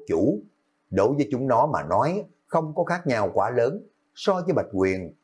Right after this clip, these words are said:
bọn họ càng thích Quyển Cơ đại nhân hơn. Hoàng cung đại điện, Dạng Quyển Thiên Quân thanh âm mơ hồ: "Ta phái nhiều người như vậy bắt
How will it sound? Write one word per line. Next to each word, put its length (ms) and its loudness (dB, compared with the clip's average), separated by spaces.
bọn 220 0
họ 360 2
càng 260 -2
thích 120 0
Quyển 240 -4
Cơ 200 4
đại 140 0
nhân 200 -4
hơn. 320 -2
Hoàng 360 0
cung 280 0
đại 180 2
điện, 400 -2
Dạng 300 0
Quyển 320 0
Thiên 220 -2
Quân 320 0
thanh 200 -4
âm 320 -2
mơ 80 4
hồ: 280 0
"Ta 200 -2
phái 240 0
nhiều 240 2
người 160 0
như 180 -2
vậy 340 0
bắt 120 -2